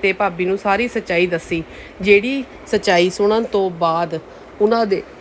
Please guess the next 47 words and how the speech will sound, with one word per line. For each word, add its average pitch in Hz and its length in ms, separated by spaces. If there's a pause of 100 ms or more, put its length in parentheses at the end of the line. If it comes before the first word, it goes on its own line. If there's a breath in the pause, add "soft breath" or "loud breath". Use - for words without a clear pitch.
(100)
ਪੈਰਾਂ 208 280
ਥੱਲੋਂ 202 240
ਜ਼ਮੀਨ 190 360
ਖਿਸਕ 175 440
ਗਈ। 143 140 (320)
ਉਹਨਾਂ 277 320
ਦੀ 220 200
ਮੰਮੀ, 190 460 (320)
ਪ੍ਰੀਤ 226 300
ਦੀ 247 180
ਮੰਮੀ 214 320
ਨੇ 185 240
ਤਾਂ 185 300
ਇਸ 208 200
ਗੱਲ 190 220
'ਤੇ 190 160
ਬਿਲਕੁਲ 214 360
ਵੀ 208 120
ਵਿਸ਼ਵਾਸ 175 460
ਨਹੀਂ 175 180
ਕੀਤਾ। 160 320 (480 loud breath)
ਉਹਨਾਂ 277 220
ਨੇ 269 120
ਕਿਹਾ 190 300 (120)
ਕਿ 269 140
ਇਹ 254 260
ਭੂਆ 233 300
ਦੀ 214 200
ਚਾਲ 175 300
ਹੈ, 160 200 (360 loud breath)
ਇਹ 233 160
ਇਹਨਾਂ 247 300
ਦੀ 240 120
ਪੱਕਾ - 320
ਕੋਈ 226 220
ਨਾ 214 100
ਕੋਈ 220 180
ਚਾਲ 185 340
ਹੈ 185 200
ਜੋ 208 320
ਇਹ 214 220
ਸਾਨੂੰ 185 400 (320 loud breath)
ਸਾਡੇ 196 520
ਜਵਾਈ 196 360
ਦੇ 208 140
ਖਿਲਾਫ 185 380
ਭੜਕਾਉਣ 202 420